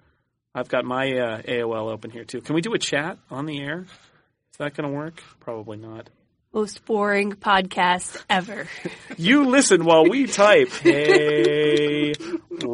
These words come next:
Speaker 1: Roman. Let's see. Ooh. Did you get that?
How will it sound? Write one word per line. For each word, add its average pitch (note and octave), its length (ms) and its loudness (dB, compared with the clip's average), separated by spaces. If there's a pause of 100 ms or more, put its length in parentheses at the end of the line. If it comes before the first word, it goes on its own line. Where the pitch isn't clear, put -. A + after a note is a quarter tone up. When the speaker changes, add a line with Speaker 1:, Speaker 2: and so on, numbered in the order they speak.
(220)
Speaker 1:
Roman. A#2+ 1200 -2 (1000)
Let's - 160 -16
see. B2+ 120 -16 (600)
Ooh. A#2+ 320 -6 (540)
Did B2 100 -10
you B2+ 60 -10
get B2+ 160 -6
that? D3+ 220 0